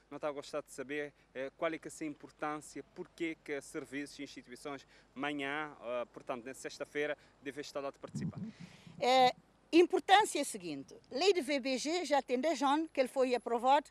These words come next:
Speaker 2: e ele começasse a implementação na Cabo Verde. Obviamente, moda qualquer outra lei, mas ela é uma lei especial. Ah, durante essa implementação, nós,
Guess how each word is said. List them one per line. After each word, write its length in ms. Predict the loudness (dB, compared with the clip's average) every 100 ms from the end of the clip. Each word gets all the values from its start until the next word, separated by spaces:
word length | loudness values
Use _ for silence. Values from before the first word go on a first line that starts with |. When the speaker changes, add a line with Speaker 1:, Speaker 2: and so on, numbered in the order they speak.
| -6
Speaker 2:
e 220 | -4 -2
ele 140 | -4 -6
começasse 480 | -8 0 0 2
a 40 | -2
implementação 600 | -6 -6 -6 -4 0 0
na 120 | 0
Cabo 240 | 0 -2 -2
Verde. 240 | -10 -12 _ _ -20 -20 -8 0
Obviamente, 600 | 2 4 4 4 2 2
moda 280 | 2 2
qualquer 360 | 2 2 4 2
outra 220 | 0 0
lei, 180 | 0 0
mas 140 | 2
ela 140 | 2 2
é 40 |
uma 120 | 2
lei 100 | 4
especial. 640 | 2 0 -10 -8 -2 -2 -2 _ -20 -20 -20 -2
Ah, 480 | 6 10 10 8 6
durante 400 | 4 6 8 6
essa 160 | 2 -2
implementação, 880 | -2 -2 -2 -2 -2 -2 2 0 0 _ _ -8
nós, 460 | 2 6 6 6